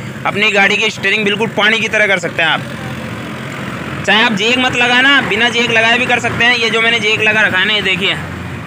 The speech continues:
ऐसा लगाने की जरूरत नहीं है। देखिए, दोनों टायर अद्दर कर रखे हैं, वो हल्का सा टिका हुआ है, बीच में ये सिंगल जैक लगा रखा है। ये देखिए,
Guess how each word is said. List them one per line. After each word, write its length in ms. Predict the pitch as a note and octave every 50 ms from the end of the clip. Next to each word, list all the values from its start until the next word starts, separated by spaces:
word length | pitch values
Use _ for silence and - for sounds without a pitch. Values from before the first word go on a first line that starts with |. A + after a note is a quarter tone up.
| - - - -
ऐसा 160 | F#3 G#3 G#3+
लगाने 360 | G#3 G3+ F#3+ F#3+ G3 G#3 G#3+
की 60 | G#3+
जरूरत 200 | G3 G3+ G#3 G3
नहीं 120 | G3+ G#3+ G#3+
है। 60 | G#3+
देखिए, 220 | G3+ G3+ G3+ G#3
दोनों 240 | F#3+ F#3+ F#3+ G3 G3
टायर 200 | F#3+ F#3+ G3 G3
अद्दर 220 | F#3+ F3 D#3+ F3+ F3+
कर 140 | F3+ F3+ F3
रखे 180 | F3 E3 F#3
हैं, 100 | G3 G#3 G3
वो 180 | F3 F3+ F#3+
हल्का 240 | F3 D#3+ C#3+ D#3 D#3
सा 80 | F3 F3
टिका 240 | F3 F3+ E3 F3
हुआ 140 | E3+ E3+ F3
है, 80 | F#3+ G3
बीच 220 | F3+ E3+ E3 -
में 100 | F3 F3+ F3
ये 100 | F3+ F3+
सिंगल 300 | - D#3+ D#3 E3 E3+ D#3+
जैक 200 | E3 E3+ E3 D#3+
लगा 200 | D#3+ D#3+ D#3+ D3+
रखा 180 | C3+ C3 C#3+
है। 100 | D3 D#3 D3+
ये 60 | C#3
देखिए, 280 | C3 C3+ C3 C3 B2